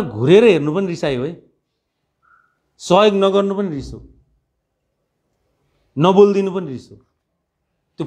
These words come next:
पिट्नु मात्रै रिस होइन, सामान फुटाउनु मात्रै रिस होइन। याद गर्ने, रिसको परिभाषा राम्रोसँग बुझ्नु। तपाईँले हेल्प नगरिदिनु पनि रिस हो, किन तपाईँ जरुरी छ त्यहाँ, तपाईँ हेल्प गरिदिनुहुन्न,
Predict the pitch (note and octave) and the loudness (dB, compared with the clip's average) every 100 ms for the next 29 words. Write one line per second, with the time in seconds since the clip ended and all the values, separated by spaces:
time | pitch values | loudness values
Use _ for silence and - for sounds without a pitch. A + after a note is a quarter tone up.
0 | - G3 D#3+ G3 F3+ F3 D#3+ E3+ F#3+ E3 | -4 -4 0 0 0 -2 -2 -2 -4 -4
1 | D3 C3 B2 B2+ A#2+ A#2+ A#2 G#2+ A2 C#3 | -4 -6 -6 -4 -4 -6 -10 -12 -14 -8
2 | C3 C3 B2 B2+ D3+ - _ _ C3+ D#3+ | -4 -4 -4 -6 -8 -12 _ _ -6 -4
3 | F3+ D#3+ D#3 D3 C#3+ D#3+ A3 F3 D#3+ B2 | -2 -2 0 0 -2 -4 -6 -6 -6 -6
4 | A2 G2+ - _ _ _ _ _ _ _ | -8 -12 -20 _ _ _ _ _ _ _
5 | _ _ _ _ _ _ - D#3 F#3 C#3+ | _ _ _ _ _ _ -6 -2 0 2
6 | D#3 D3+ F3+ E3+ E3+ E3+ F3 F3 B2+ G#2 | 0 0 0 0 -2 -2 -2 -4 -6 -10
7 | G#2 - _ _ _ _ _ _ _ _ | -16 -20 _ _ _ _ _ _ _ _
8 | _ _ C#3+ B2 F3+ G3 D#3+ F3+ G3 F3 | _ _ -6 -2 0 2 2 2 2 0
9 | D#3+ B2+ D3+ D#3+ F3+ E3+ D3 C3+ A#2+ C#3+ | -2 -4 -6 -4 -4 -6 -10 -8 -6 -4
10 | D#3 E3+ F3+ E3+ E3+ | -4 -6 -6 -6 -8